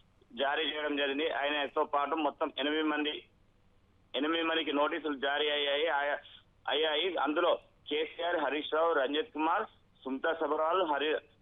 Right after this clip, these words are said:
హరిరామ్, శ్రీధర్తో పాటు మెగా, ఆ, ఎల్ అండ్ టీ కంపెనీకి సంబంధించిన పేర్లు సైతం ఉండడంతో వచ్చే నెల ఐదున వీరు విచారణకు ఆ-, ఉమ్, వీరంతా హాజరు కావాలని చెప్పేసి నోటీసులో పేర్కొనడం జరిగింది. ఓవైపు కాళేశ్వరం ప్రాజెక్టు సుప్రీంకోర్టు న్యాయమూర్తి,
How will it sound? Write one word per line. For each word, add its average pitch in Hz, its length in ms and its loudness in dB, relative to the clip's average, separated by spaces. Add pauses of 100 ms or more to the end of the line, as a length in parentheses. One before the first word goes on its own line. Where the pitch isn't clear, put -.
(140)
హరిరామ్, 160 420 0
శ్రీధర్తో 151 520 0
పాటు 156 500 4 (380)
మెగా, 151 440 2 (220)
ఆ, 113 260 2 (120)
ఎల్ 160 160 0
అండ్ 175 120 -2
టీ 147 100 -2
కంపెనీకి 151 420 -2
సంబంధించిన 160 520 0
పేర్లు 151 560 0
సైతం 139 280 0
ఉండడంతో 147 420 2
వచ్చే 135 260 0
నెల 156 240 2
ఐదున 143 420 0 (300)
వీరు 147 200 0
విచారణకు 151 540 0
ఆ-, 127 400 2 (480)
ఉమ్, 127 240 -4
వీరంతా 143 380 -2
హాజరు 143 400 2
కావాలని 151 420 0
చెప్పేసి 147 340 -2
నోటీసులో 147 480 0
పేర్కొనడం 143 440 0
జరిగింది. 147 280 0
ఓవైపు 147 420 0
కాళేశ్వరం 147 480 0
ప్రాజెక్టు 143 540 0 (360)
సుప్రీంకోర్టు 180 520 0
న్యాయమూర్తి, 156 680 -2